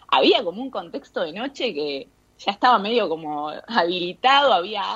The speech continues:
auto, gente, pibes escuchando música con cumbia.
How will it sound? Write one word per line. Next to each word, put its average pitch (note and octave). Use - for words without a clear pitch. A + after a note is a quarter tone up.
auto, A#3+
gente, A#3+
pibes A3+
escuchando G3
música G#3
con E3+
cumbia. B3